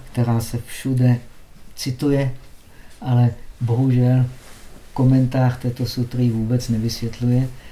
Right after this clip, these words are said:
Kdo vidí závislé vznikání, ten vidí dhamu, neboli dharmu. Kdo vidí dhamu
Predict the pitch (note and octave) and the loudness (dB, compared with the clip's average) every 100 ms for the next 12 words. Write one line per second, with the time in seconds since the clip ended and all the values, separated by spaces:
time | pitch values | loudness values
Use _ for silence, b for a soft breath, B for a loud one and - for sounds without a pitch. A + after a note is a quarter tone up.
0 | B B2+ B2+ C#3 D3+ B2+ C#3 C3 D3 A#2+ | B 2 4 8 8 8 4 2 2 4
1 | B2 C3 D3 - D3 B2+ A2+ A#2+ - C3 | 6 6 4 0 0 2 4 2 2 2
2 | C3+ C#3 C#3+ C3 - - B2+ B2 B2 A#2+ | 4 2 -2 -6 -12 0 4 6 4 4
3 | B2+ C3+ - G#2+ G2 B2+ C3 B2+ G2 - | 2 2 -2 -2 2 4 6 6 4 -4
4 | A2 G#2+ A2+ A2+ G#2+ G#2+ A#2+ B2 B2 G#2 | -2 -2 0 -2 0 2 4 6 4 4
5 | - B B B B - B2 C3 C3+ C#3+ | -4 B B B B -8 -2 2 4 4
6 | C3+ C3+ C3 C3+ G2+ G#2 B2 C#3 D3+ | 2 0 2 2 2 2 4 4 0